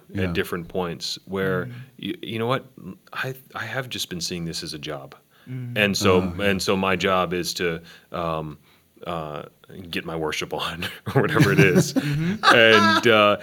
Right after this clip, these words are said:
Speaker 2: and maybe the Holy Spirit's convicted you
Speaker 3: Mm.
Speaker 2: that no, like, what, what God wants is your heart. What God
Speaker 3: Mm.
Speaker 2: wants is you to,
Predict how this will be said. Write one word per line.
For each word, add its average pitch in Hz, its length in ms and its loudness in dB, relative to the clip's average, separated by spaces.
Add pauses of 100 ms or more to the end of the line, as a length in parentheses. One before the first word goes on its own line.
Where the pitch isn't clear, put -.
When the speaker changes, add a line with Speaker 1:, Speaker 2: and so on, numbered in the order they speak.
(140)
Speaker 2:
and 123 100 6
maybe 127 160 8
the 131 80 8
Holy 131 160 8
Spirit's 139 240 4
convicted 143 400 0
you 85 240 -2 (100)
Speaker 3:
Mm. 143 160 -4
Speaker 2:
that 110 400 2
no, 139 380 2
like, 98 320 0 (340)
what, 104 540 -2
what 120 160 0
God 123 300 0
wants 131 300 -2
is 82 140 -6
your 76 140 -6
heart. - 440 -8 (340)
What 123 180 0
God 107 200 4
Speaker 3:
Mm. - 40 -4
Speaker 2:
wants 117 260 -2
is 90 180 -8
you 104 160 -4
to, 92 240 -4